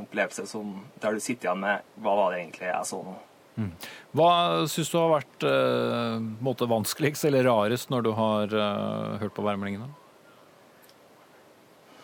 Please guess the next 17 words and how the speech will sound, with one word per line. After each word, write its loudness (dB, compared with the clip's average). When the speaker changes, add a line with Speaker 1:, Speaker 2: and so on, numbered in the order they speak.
Speaker 1:
Eh, 6
det 8
geografiske 6
inndelingene, 4
eh, 2
er 4
jo 2
likedan -2
som -4
jeg -2
husker -6
dem -4
for, -6
eh, -8
tjuefem -6
år -2
siden. 4